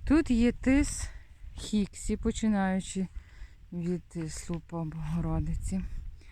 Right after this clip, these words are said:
Його є, е, двадцять дві штуки. Купували ми по двісті десять гривень. І вісімсот гривень вийшла,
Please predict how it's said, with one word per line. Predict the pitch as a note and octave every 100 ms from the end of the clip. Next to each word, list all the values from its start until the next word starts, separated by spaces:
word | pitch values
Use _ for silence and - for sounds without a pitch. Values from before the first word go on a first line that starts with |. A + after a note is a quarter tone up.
| - - - -
Його | F3+ F#3 F#3+ A3+
є, | F#3+ G3 G3+ F#3+ D#3+ - - - - - - -
е, | D#3+
двадцять | D#3 E3 E3 F3+ F3+ - F#3 E3 - F3+ D3+
дві | D#3+ D#3+ E3
штуки. | - - E3+ D3+ - A3 D4+ - - -
Купували | - E3 F3+ F3+ G3 F3+ E3+
ми | E3 E3
по | - D#3
двісті | D#3 E3 A#3 - -
десять | E3 E3+ F#3 - E3+ D#3+
гривень. | C#3+ D#3+ D3+ D#3 G#3 C#4+ - - - - - -
І | G#3 A#3
вісімсот | G#3+ - G3 - A3+ A3
гривень | E3+ F#3+ F#3 F3+
вийшла, | D#3 E3+ E3+ - E3+